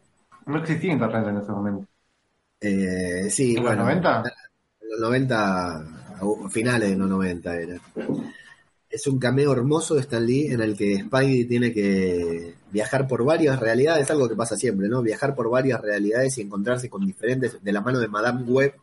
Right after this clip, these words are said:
Speaker 2: tiene que recorrer diferentes realidades para solucionar un problema y llega a una realidad en la que se encuentra con un hombre araña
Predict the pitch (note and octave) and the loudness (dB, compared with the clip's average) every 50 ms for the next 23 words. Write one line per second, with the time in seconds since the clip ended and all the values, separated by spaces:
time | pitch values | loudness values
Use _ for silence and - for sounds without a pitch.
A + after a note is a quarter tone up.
0 | _ _ _ _ _ _ _ _ _ _ _ _ _ _ _ _ - A2+ A2+ A2 | _ _ _ _ _ _ _ _ _ _ _ _ _ _ _ _ -6 -4 -2 -2
1 | G#2 G#2 G2+ G2 G2 G#2 G#2+ B2 B2 A#2+ A2 G2+ - A2 A2+ C3 C#3 C3+ B2+ A2 | -2 -2 -2 0 -2 0 0 2 0 0 -2 -6 -4 -2 0 0 0 0 -2 -2
2 | A#2 G#2+ G#2+ A2 A2+ A#2+ B2+ B2+ B2+ A2 G#2 G2 G2 - F#2+ G2 F#2+ - G#2+ A2 | 0 0 0 2 2 2 2 0 0 -2 -2 -2 -2 -2 -2 -4 -2 -2 -4 -4
3 | A#2+ B2+ A#2+ A#2 A2+ A2+ A#2+ C3+ C#3 C#3 C3+ - - C#3 B2+ C3 F#3+ G3+ G#3+ G3 | -2 -2 -2 -2 -2 -2 0 0 0 -2 -2 -4 -2 -2 -2 2 2 2 2 4
4 | F#3 G3 G3 F#3+ E3 D3 C3+ B2+ B2+ C3+ C#3+ D3+ C#3 C3+ C3+ - - - - - | 2 4 2 2 2 2 0 0 2 2 2 2 2 2 0 -4 -16 -20 -20 -20
5 | _ - _ - A#2 A#2 A2 A#2 A2 - B2 B2+ D3+ E3 E3 D3+ C3+ A#2+ B2 C3+ | _ -20 _ -6 -6 -4 -2 -2 -4 -4 -6 -4 -4 -2 0 0 0 0 0 0
6 | D3 D#3 D#3 D#3+ D#3 D3 C#3+ C#3+ C#3+ B2+ A#2 A2+ A2+ A#2+ C#3 | 2 2 2 2 2 2 2 4 2 2 0 0 -4 -6 -8